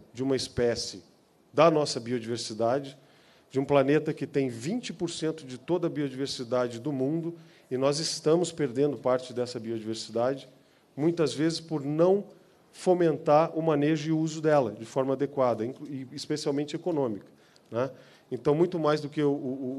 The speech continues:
o, o preço, o valor também da nossa biodiversidade e o valor necessário de uma inclusão produtiva. Nós temos em torno de quatro vírgula cinco milhões de estabelecimentos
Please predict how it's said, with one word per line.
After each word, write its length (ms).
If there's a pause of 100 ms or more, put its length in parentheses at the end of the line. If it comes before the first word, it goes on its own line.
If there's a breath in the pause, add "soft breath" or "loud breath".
(220)
o, 40
o 40
preço, 440
o 20
valor 320
também 260
da 120
nossa 240
biodiversidade 760 (460 loud breath)
e 60
o 40
valor 380
necessário 760
de 120
uma 160
inclusão 480
produtiva. 640
Nós 160
temos 280
em 60
torno 260
de 120
quatro 360
vírgula 300
cinco 320
milhões 500
de 60
estabelecimentos 920